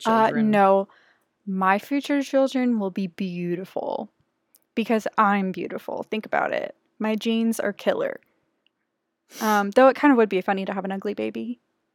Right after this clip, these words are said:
Speaker 2: I mean, not in the best way, of course. Like, but just, like, a baby that looks like an old man or something. Like, that'd be hilarious. I would get a kick out of that.
Speaker 1: You're gonna have the boss baby.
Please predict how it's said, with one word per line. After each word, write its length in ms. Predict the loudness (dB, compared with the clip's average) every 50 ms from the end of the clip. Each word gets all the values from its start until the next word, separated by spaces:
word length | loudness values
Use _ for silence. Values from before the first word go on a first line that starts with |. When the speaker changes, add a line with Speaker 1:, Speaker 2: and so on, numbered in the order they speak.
| _ _ _ _ _ _ _ _ _ _ _ _ _ _ _ 2
Speaker 2:
I 40 | 4
mean, 200 | 6 6 6 4
not 140 | 2 2 0
in 60 | 0
the 80 | -2 0
best 260 | 2 2 0 0 -2
way, 140 | -6 -6 -6
of 120 | -8 -8 -8
course. 420 | -8 -6 -6 -8 -10 -14 -20 -10 -4
Like, 240 | -2 -2 -2 -2 -2
but 100 | -6 -6 -6
just, 200 | -6 -6 -2 -2
like, 260 | -2 -2 -4 _ -20 _ _ _ _ _ _ _ -6
a 80 | -4
baby 280 | -2 0 0 0 0 -2
that 120 | -2 -2
looks 160 | -4 -6 -6 -6
like 80 | -6 -6
an 60 | -6
old 160 | -6 -4 -4
man 260 | -4 -4 -4 -4 -4
or 60 | -6
something. 460 | -6 -6 -6 -6 -6 -6 -6 -4 -4 -6
Like, 160 | -6 -6 -4 -2
that'd 140 | -2 -2
be 80 | 0 -2
hilarious. 840 | -6 -4 -4 -2 -2 0 0 -2 -2 -4 -6 -6 -8 -12 -18 -20 -20 _ _ _ _ -6
I 120 | -4 -2
would 80 | -2 2
get 100 | 2 2
a 40 | 2
kick 220 | 2 -2 -4 -2 0
out 140 | -2 -2
of 60 | -2 -2
that. 260 | -4 -4 -6 -8 -12 _ _ _ _ _ _ _ _ _ _ _ _ _ _ _ _ _ _ _ _ _ _ _
Speaker 1:
You're 120 | -12 -12
gonna 120 | -10 -10 -10
have 140 | -12 -12 -12
the 80 | -12
boss 380 | -14 -14 -16 -14 -16 -16 -18 -18
baby. 460 | -16 -14 -14 -14 -14 -14 -14 -16 -16